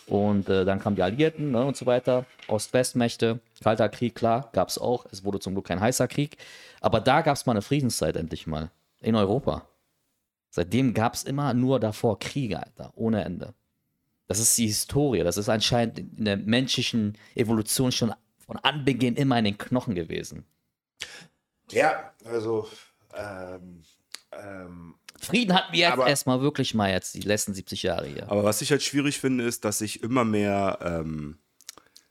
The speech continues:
Speaker 3: also bei der Ukraine gibt es ja, die Welt hat sich in zwei Lager gespalten,
Speaker 1: Ja.
Speaker 3: oder beziehungsweise in drei Lagern gespalten. Das eine sind die, die mit Russland an einen Strang ziehen. Dann hast du die, die sich relativ neutral verhalten. Und du hast die, die auf der Seite Ukraine sind und,
Speaker 1: Ja.
Speaker 3: äh,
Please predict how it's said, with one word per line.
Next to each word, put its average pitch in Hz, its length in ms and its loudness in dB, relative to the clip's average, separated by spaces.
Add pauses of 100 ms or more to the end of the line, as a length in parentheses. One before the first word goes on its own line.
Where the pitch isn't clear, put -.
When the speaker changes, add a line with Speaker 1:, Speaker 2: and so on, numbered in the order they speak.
(440)
Speaker 3:
also 87 280 -8 (1000)
bei 98 120 2
der 95 100 2
Ukraine 110 480 -2
gibt - 200 -12
es - 140 -4
ja, 80 420 0 (220)
die 98 140 -6
Welt 107 220 2
hat 101 140 -2
sich 101 120 -6
in 101 100 -4
zwei 92 240 0
Lager 113 460 0 (100)
gespalten, 98 140 2
Speaker 1:
Ja. 104 140 6
Speaker 3:
oder 104 120 6
beziehungsweise 101 540 -2
in 101 100 -4
drei 95 220 0
Lagern 90 400 0
gespalten. 95 680 -4 (140)
Das 92 160 -8
eine 104 240 2
sind 98 260 -4
die, 104 160 -2
die 101 140 -4
mit 98 160 -2
Russland 107 400 0
an 95 140 -2
einen 92 200 0
Strang 113 340 -2
ziehen. 160 320 -6 (340)
Dann 107 160 0
hast 110 200 2
du 113 40 -6
die, 113 200 -2
die 104 140 -2
sich 101 280 -4
relativ 104 400 -2
neutral 104 420 0
verhalten. 139 420 0
Und 113 140 -4
du 113 100 2
hast 104 260 0
die, 110 180 0
die 104 280 0
auf - 120 -6
der 95 120 -2
Seite 95 240 -2
Ukraine 98 540 -4
sind 135 280 -4
und, 107 260 -4
Speaker 1:
Ja. 101 300 4
Speaker 3:
äh, 95 60 0